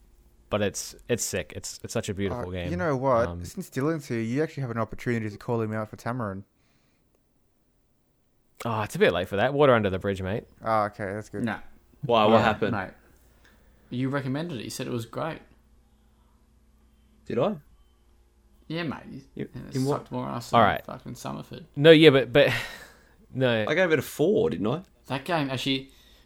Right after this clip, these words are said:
Speaker 3: that, that,
Speaker 1: Love
Speaker 3: speaking
Speaker 1: that.
Speaker 3: of that, that demo, I think has been tr-, pulled from, from Steam. Or it might have just
Speaker 1: No,
Speaker 3: simply ended.
Speaker 1: Dylan,
Speaker 3: Let's
Speaker 1: you're
Speaker 3: go
Speaker 1: to
Speaker 3: with the
Speaker 1: blame
Speaker 3: first
Speaker 1: for
Speaker 3: one.
Speaker 1: me even reviewing it.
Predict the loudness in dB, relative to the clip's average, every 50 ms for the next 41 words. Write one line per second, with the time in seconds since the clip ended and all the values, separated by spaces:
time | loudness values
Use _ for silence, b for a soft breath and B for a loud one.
0 | b b _ _ _ _ -6 -4 -4 -4 -6 -12 -6 -4 -2 -2 -2 -4 -12 _
1 | _ -20 -20 -20 -10 -4 -4 -2 -2 -2 -2 -2 -2 -2 -2 -4 -6 -8 -6 -6
2 | -8 -8 -6 -4 -2 -2 0 0 -2 -4 -4 -6 -6 -6 -6 -6 -8 -8 -8 -8
3 | -10 -10 -10 -12 -14 -16 -14 -10 -8 -6 -6 -8 -8 -10 -12 -12 -12 -12 -14 -16
4 | -16 -16 -16 -16 -14 -14 -14 -14 -14 -14 -18 _ _ _ _ _ _ _ _ _
5 | _ _ -20 -20 _ _ _ _ _ _ _ _ 0 2 2 4 4 2 0 -2
6 | -4 -8 -12 -14 -12 -12 -12 -12 -12 -10 -2 2 4 6 6 6 4 4 0 -4
7 | -4 0 4 6 6 6 8 8 8 8 6 6 4 2 4 4 4 4 2 0
8 | 0 0 2 2 2 2 0 0 0 0 0 0 0 0 0 0 0 0 -2 -6
9 | -8 -10